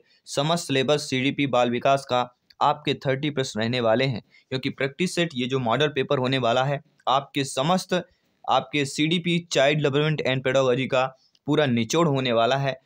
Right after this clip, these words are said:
तो सभी यहाँ पे कमेंट कीजिएगा। ये सारे तीस के तीस प्रश्न संभावित प्रश्न हो सकते हैं। तीस में से आपके दस भी हो सकते हैं, पाँच भी हो सकते हैं, आठ भी हो सकते हैं, पच्चीस भी हो सकते हैं।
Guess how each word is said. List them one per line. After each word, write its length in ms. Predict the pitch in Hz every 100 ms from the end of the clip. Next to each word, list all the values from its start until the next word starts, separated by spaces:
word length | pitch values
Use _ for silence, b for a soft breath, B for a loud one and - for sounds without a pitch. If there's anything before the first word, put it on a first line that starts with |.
| b -
तो 80 |
सभी 260 | 113 139 165
यहाँ 140 | 151
पे 140 | 139 143
कमेंट 300 | 131 143 143
कीजिएगा। 400 | 139 143 139 143 b b
ये 80 | 120
सारे 300 | 143 165 180
तीस 300 | - 165 170
के 120 | 147
तीस 280 | 147 165 160
प्रश्न 280 | 170 170 160
संभावित 480 | - 131 131 151 135
प्रश्न 220 | 127 123
हो 120 | 139
सकते 280 | 135 - 147
हैं। 280 | 143 139 135 b b _
तीस 220 | 175 208 202
में 140 | 147
से 320 | 147 160 170 B B
आपके 460 | - 135 - 151 160 160 _ _ _ _ _ _ _ -
दस 320 | 113 151 165 160
भी 80 |
हो 120 | 165 156
सकते 360 | 151 143 160
हैं, 140 | 160 143
पाँच 260 | 131 135
भी 60 | 151
हो 120 | 156
सकते 300 | 147 151 170
हैं, 60 | 131
आठ 180 | 131
भी 100 | 131
हो 200 | 147 147
सकते 260 | 139 127 147
हैं, 120 | 147
पच्चीस 360 | 143 - 127 123
भी 80 | 131
हो 160 | 117
सकते 340 | 98 - 113
हैं। 140 | 107